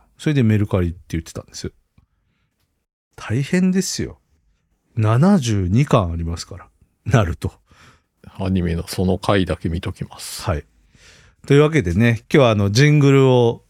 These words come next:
Speaker 1: 制作する様子をお届けしましたけど、なかなか良かったんじゃないでしょうか？わかりませんが。
Speaker 2: うん。あんまり聞いたことないタイプの放送になりそうです。
Speaker 1: ねえ。ちょっとよかったら、あ、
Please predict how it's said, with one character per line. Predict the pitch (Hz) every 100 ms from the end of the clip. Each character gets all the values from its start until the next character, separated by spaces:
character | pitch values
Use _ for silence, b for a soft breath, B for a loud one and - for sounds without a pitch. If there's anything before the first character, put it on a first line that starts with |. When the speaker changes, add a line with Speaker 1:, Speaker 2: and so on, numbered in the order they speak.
| -
Speaker 1:
制 | - 123
作 | - 110
す | - 110
る |
様 | 98 98
子 | 95
を | 90
お |
届 | 104 95 -
け |
し | -
ま | 95
し | -
た | -
け | -
ど、 | - _ b b b b _ 233 -
な | 143
か | 190
な | 202
か | 208 185 185 -
良 | 185 220
か | 170
っ | -
た | 117
ん | 95
じ |
ゃ | 82
な | 82
い |
で | 104
し | -
ょ | 92
う |
か？ | 220 - b b b -
わ | -
か | 113
り |
ま | 107 110
せ | 110
ん | 92
が。 | 82 - _ _ 190 196
Speaker 2:
う | 123
ん。 | 104 101 90 90 151
あ | 117
ん | 123
ま | 120
り | 113
聞 | - 127 120
い |
た | 135
こ | 147
と | 131 98
な | 101
い | 92
タ | - 92
イ |
プ | 90 90
の | 82
放 | 98 95
送 | 85 98
に | 92 90
な | 90
り |
そ | - 101
う | 85
で | 87
す。 | - - -
Speaker 1:
ね | 143
え。 | 117 76 - _ _ _ -
ち | -
ょ |
っ |
と | -
よ | 95
か | 98 95
っ |
た | - 90
ら、 | 82 78 - _ _ _ _ _ _ _ _ _ _ _ -
あ、 | 107